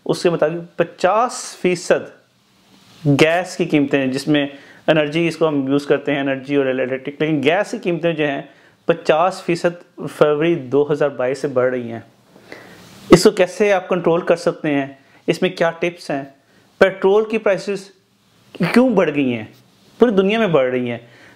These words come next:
लेकिन इस, क्यों बढ़ रही हैं, इसके पीछे फैक्टर्स क्या हैं, आगे क्या ये कम होंगी या नहीं क्यों होंगी, इस पे मैं बात करता हूँ।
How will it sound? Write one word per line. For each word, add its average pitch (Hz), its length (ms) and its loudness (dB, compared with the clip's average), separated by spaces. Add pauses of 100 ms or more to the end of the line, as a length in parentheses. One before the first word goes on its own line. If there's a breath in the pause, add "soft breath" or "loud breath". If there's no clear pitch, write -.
लेकिन 185 180 2
इस, 202 100 -6 (140)
क्यों 214 260 0
बढ़ 156 200 2
रही 170 160 0
हैं, 165 100 -2
इसके 160 180 -10
पीछे 180 220 -6
फैक्टर्स 175 440 -2
क्या 151 200 -6
हैं, 143 200 -4 (540 soft breath)
आगे 151 260 0
क्या 170 200 2
ये 170 140 0
कम 165 180 0
होंगी 160 320 -2
या 170 40 0
नहीं 160 100 -4
क्यों 160 180 -2
होंगी, 160 160 -4
इस - 180 -8
पे 220 100 2
मैं 190 160 0
बात 139 200 0
करता 123 280 -4
हूँ। 120 140 -10